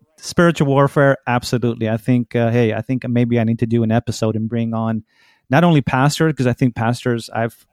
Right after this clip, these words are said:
obviously, because I talk so much with pastors, um,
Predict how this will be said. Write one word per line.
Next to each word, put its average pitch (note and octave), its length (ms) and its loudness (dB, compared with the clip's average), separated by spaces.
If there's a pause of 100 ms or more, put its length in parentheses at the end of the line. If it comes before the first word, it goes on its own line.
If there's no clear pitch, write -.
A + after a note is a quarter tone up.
(140)
obviously, A#2+ 400 -2
because A2 280 -4
I A2 60 -6
talk A#2 240 -2
so A#2+ 120 -4
much A2 300 -4
with A#2 160 -4
pastors, G#2+ 560 -6 (640)
um, - 520 -10